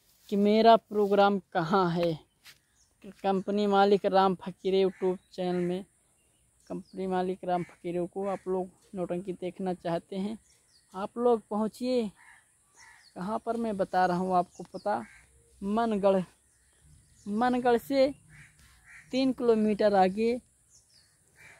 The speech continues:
ल-, तीन किलोमीटर आगे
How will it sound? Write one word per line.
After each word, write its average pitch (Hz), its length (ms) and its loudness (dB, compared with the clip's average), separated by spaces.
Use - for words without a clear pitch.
ल-, 214 600 -4
तीन 240 280 0
किलोमीटर 208 720 0
आगे 196 440 2